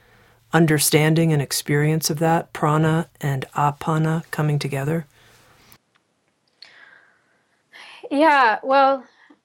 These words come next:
Speaker 2: if the, the prana is the life force energy that's moving upwards, and apana is the energy of, of death and dying and decay.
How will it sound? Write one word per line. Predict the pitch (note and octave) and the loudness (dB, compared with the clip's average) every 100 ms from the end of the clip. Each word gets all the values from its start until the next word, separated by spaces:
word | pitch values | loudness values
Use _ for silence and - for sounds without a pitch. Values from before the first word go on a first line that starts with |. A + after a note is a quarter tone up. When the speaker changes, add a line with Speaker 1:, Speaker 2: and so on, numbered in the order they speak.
| _ _ _ _ - | _ _ _ _ -10
Speaker 2:
if | A#3+ | -8
the, | B3 B3+ B3+ B3+ B3+ B3 - _ _ _ _ | 0 2 2 2 0 -4 -10 _ _ _ _
the | A#3+ B3 | -2 -2
prana | - B3 B3 C4 B3+ | 0 0 2 2 0
is | A#3+ A#3 A3+ - - | 0 -2 -4 -8 -4
the | A3 G#3 G#3 G3+ | -2 0 -2 -6
life | A3 G#3 A3+ - | -4 -2 -2 -2
force | A3 G#3+ G#3+ | -4 -4 -8
energy | G#3+ G#3+ A3 G3+ | -8 -8 -8 -2
that's | F#3+ F3 - | -4 -4 -10
moving | G#3 G3+ G3+ - | -8 -8 -8 -6
upwards, | G#3+ A3 - F#3+ G#3 B3 - - - _ _ _ _ | -4 -4 -4 -2 -2 -4 -8 -18 -20 _ _ _ _
and | A3+ G#3+ A3+ | -6 -4 -2
apana | A3+ - A3 G3+ G3+ G3+ - | -2 -2 -4 -2 -2 -2 -6
is | G#3+ G3+ G3+ - | -6 -6 -8 -8
the | G3+ G3 | -6 -6
energy | G#3+ A3 G3+ G#3+ G3 G3 G3 - - | -4 -4 -4 -4 -2 -2 -6 -6 -2
of, | G3 F#3+ F#3+ - _ - | 2 0 -2 -18 _ -4
of | G3+ F#3 | -4 0
death | A3+ G#3+ F3+ - - | 0 2 -2 -8 -12
and | G#3 G3 | -10 -4
dying | G3 G#3 G3+ F#3+ F3 | -2 -2 -4 -8 -12
and | F3 | -12
decay. | F3+ - - F3+ E3 D3+ F#3+ | -14 -12 -6 -2 0 -2 -6